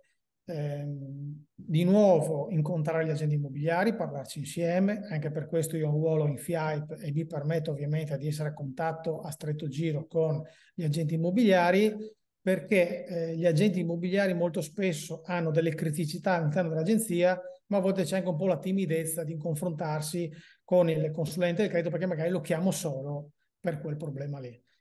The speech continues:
Invece in realtà oggi, ehm, l'accesso al credito è più complicato. Oggi, eh, una, un agente, un mediatore creditizio deve puntare sulla qualità, qualità del cliente, perché oggi le banche chiedono quello.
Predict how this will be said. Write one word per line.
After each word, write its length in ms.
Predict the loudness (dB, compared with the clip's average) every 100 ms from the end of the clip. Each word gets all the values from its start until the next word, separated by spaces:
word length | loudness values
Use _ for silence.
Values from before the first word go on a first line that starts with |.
| _
Invece 240 | 0 2
in 60 | 2
realtà 460 | 2 2 0 0 4
oggi, 760 | 6 6 4 2 2 0 -8 -14 _ _ _ -10
ehm, 1400 | -6 -4 -2 -4 -6 -8 -8 -8 -8 -10 -12 -14 -16 -20 _
l'accesso 520 | -2 -2 2 0 2
al 80 | 0
credito 400 | 4 4 4 2
è 100 | 2
più 160 | 2 -4
complicato. 1200 | -4 -6 -6 -2 -4 -2 2 4 4 2 -10 -18 _ _ _ _ _ _ _
Oggi, 640 | 6 6 8 4 0 0 -2
eh, 360 | -4 -2 -2 -4 -8 -8 _ _ -8
una, 320 | -4 -4 -2
un 120 | 0
agente, 300 | 2 2 2
un 120 | 0
mediatore 340 | 2 2 0 0
creditizio 300 | 0 0 2
deve 160 | 2
puntare 300 | 0 0 0
sulla 220 | 0 -6
qualità, 560 | -4 -6 -6 -4 -6 -4
qualità 400 | -4 -4 -2 -4
del 180 | -6 -8
cliente, 960 | -2 -2 -2 -2 2 2 2 -6 -16 _ _ _
perché 280 | -8 -2
oggi 180 | 0 4
le 120 | 2
banche 380 | 2 -6 -10 -14
chiedono 420 | -10 -10 -8 -10
quello. 220 | -12 -16